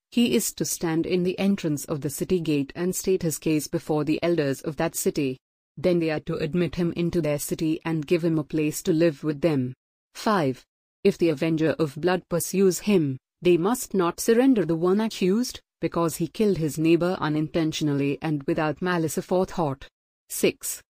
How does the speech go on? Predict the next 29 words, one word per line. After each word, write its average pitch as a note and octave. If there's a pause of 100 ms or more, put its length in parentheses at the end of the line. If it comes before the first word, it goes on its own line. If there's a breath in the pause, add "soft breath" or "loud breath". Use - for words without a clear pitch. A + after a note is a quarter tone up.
(240)
"He A#3+
is -
to F#3
stay D#3+
in E3+
that D#3
city A#3
until F3
he E3+
has D#3+
stood D3
trial F3
before F3
the F3
assembly E3+
and E3+
until E3+
the E3
death D#3+
of E3+
the D#3
high E3
priest -
who F#3+
is F#3+
serving F3+
at F#3
that F3
time. D#3